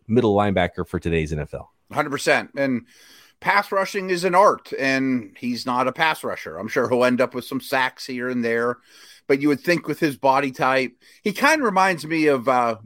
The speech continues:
Speaker 2: Barr, the, the free agent right now that has been with the Vikings for a
Speaker 1: Yeah.
Speaker 2: while, six four,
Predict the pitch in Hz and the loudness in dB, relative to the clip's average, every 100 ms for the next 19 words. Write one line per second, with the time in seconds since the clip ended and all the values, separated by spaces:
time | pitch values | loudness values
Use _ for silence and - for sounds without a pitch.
0 | - 190 165 110 76 - 131 127 135 170 | 2 4 4 2 -2 -4 -2 0 0 0
1 | 160 165 143 156 139 139 143 139 131 117 | 2 2 2 0 0 0 2 2 0 -4
2 | 113 139 131 131 117 135 131 135 123 - | 0 2 2 0 0 0 0 -4 -4 -2
3 | 127 117 147 127 120 - 151 - - 143 | 0 2 4 2 0 -6 -10 -10 -2 2
4 | 135 135 131 117 | 6 6 6 2